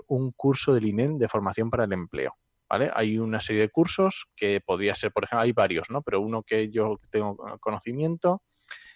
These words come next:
es uno que se llama Interpretación y Educación Ambiental, que es el código, si lo queréis buscar en Google, S E A G cero uno cero nueve. Si busquéis en Google eso, os van a salir y va a salir el temario y vais a ver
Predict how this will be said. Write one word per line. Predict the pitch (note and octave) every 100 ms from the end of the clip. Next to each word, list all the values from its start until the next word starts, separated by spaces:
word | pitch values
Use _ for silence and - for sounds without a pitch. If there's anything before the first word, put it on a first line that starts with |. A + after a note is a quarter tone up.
| _
es | A#2+ A2+
uno | C3 A#2
que |
se | A#2
llama | A#2 C#3
Interpretación | B2 A2 A2+ G#2+ G#2 F#2+ C#3 C#3+
y |
Educación | C3 A2 G2+ B2 B2
Ambiental, | A#2+ F#2+ E2+ D#2 E2 - _ _ _ -
que |
es | G2+ -
el | A2+ G#2+ G#2 G#2 G2 -
código, | A#2 A#2 A#2+
si | -
lo | G#2
queréis | G2 G2+
buscar | G2+ - G#2
en | G2+ G2+
Google, | B2+ D3 D#3+ E3+ - - - _ _
S | A#2+ A2+ - A2 -
E | A2+ G#2 - -
A | G2+
G | F#2+ - D3 G3 _ -
cero | - C#3 E3+ - _
uno | - D3 D#3 D3+
cero | - B2 B2
nueve. | G2+ G2+ F2+ G#2 -
Si | - G2
busquéis | F#2 A#2 -
en | G2
Google | F#2+ G2 G2+ E3
eso, | - G#3+ -
os | - G2+
van | F#3+ G3
a |
salir | - F#2 B2 D#3+
y | C3+
va | G2+
a |
salir | F2+ F#2 F#2
el | F#2
temario | G#2+ C3 E3 E3 D3+
y |
vais | A2 G2+ -
a |
ver | F#2+ A#2